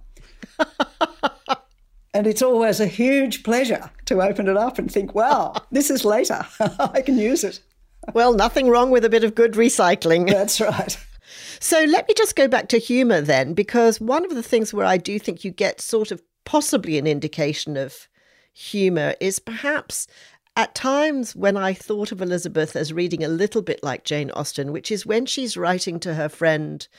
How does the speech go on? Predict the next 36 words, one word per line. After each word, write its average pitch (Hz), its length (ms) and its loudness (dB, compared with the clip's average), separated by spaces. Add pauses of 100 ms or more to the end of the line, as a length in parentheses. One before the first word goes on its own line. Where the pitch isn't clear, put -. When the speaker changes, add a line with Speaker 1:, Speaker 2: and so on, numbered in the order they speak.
(380)
Speaker 2:
back 151 240 -2
in 151 100 -4
England 147 540 -6
about 160 720 -2 (360)
whether 190 360 0
she's 190 280 -6
being 190 300 0
too 190 280 -8
choosy 147 840 0 (120)
about 156 500 -2
suitable 160 640 -2
matches 151 720 -4
and 160 180 -6
does 160 240 -2
she 180 220 -8
really 165 580 2
want 147 300 -4
to 156 100 -10
stay 147 580 2 (400)
unmarried, 151 800 0
or 147 100 -4
could - 260 0
she 175 180 -6
not 156 260 -10
compromise 127 800 0
a 147 40 -2
little 151 300 -4
bit 120 340 -8
on 151 160 0
her 147 140 -2
standards? 160 680 0
And 190 160 -2
there 247 200 2
I 240 140 2
did 240 260 -4
wonder 190 500 -2